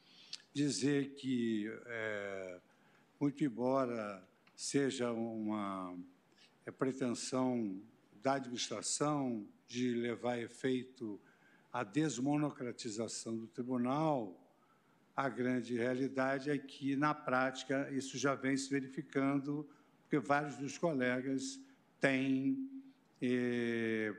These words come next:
submetido ao plenário, eh, virtual, eh, em regime de urgência, essas liminares que trazem impacto maior.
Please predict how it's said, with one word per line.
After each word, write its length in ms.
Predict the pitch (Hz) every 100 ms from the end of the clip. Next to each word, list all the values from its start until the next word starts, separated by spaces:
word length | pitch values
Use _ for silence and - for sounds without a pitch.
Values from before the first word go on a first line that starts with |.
| -
submetido 800 | - 214 202 196 - - 127 110
ao 80 | 104
plenário, 800 | - 120 113 123 120 120 107 95 - _ _ _ _ _
eh, 160 | 117 110
virtual, 960 | 98 113 - 131 120 120 135 147 131 - -
eh, 400 | 127 139 120 120
em 60 |
regime 560 | 123 151 - 139 156 127
de 240 | - 120
urgência, 880 | 123 143 139 113 131 135 131 147 143 - - _
essas 400 | 143 147 - 143
liminares 640 | 123 143 143 120 123 131 -
que 100 | 135
trazem 600 | - 113 117 110 120 117
impacto 440 | 107 123 127 -
maior. 300 | 127 110 98